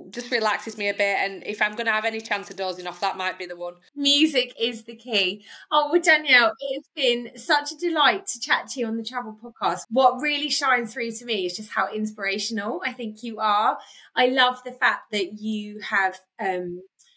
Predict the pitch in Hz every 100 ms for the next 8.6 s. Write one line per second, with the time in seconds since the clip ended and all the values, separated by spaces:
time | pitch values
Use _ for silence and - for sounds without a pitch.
0 | _ _ 220 277 302 320 320 320 269 -
1 | 247 233 247 233 220 226 220 226 233 233
2 | 226 233 226 208 - _ 214 _ - 247
3 | 269 277 262 226 - 254 247 240 240 247
4 | - - - 220 208 202 202 - _ 226
5 | 247 247 247 254 254 240 240 226 - 220
6 | 214 214 220 214 - 226 233 233 240 226
7 | 220 220 214 _ _ 226 240 240 214 -
8 | 220 202 185 - 208 220